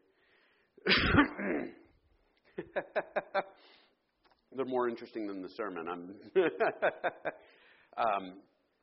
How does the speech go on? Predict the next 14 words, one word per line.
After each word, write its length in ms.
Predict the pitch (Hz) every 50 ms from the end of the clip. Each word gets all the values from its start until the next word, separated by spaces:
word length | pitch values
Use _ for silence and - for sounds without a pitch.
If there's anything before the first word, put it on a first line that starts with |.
| _ _ _ _ - _ _ _ _ _ _ _
and, 180 | 131 135 143 -
and 180 | 135 139 139 135
so, 140 | - 185 185
like, 220 | 165 160 156 160
as 100 | 160 156
we 120 | 156 165 170
kinda, 260 | 165 - 208 208 196 170 - - -
as 100 | - 143
we 100 | 147 156
kinda 220 | 151 156 175 180 180
go 180 | 156 170 170
into 120 | 170 165 165
Colossians, 640 | 165 - 151 135 135 135 139 135 - - 143 131 113
like, 140 | 123 117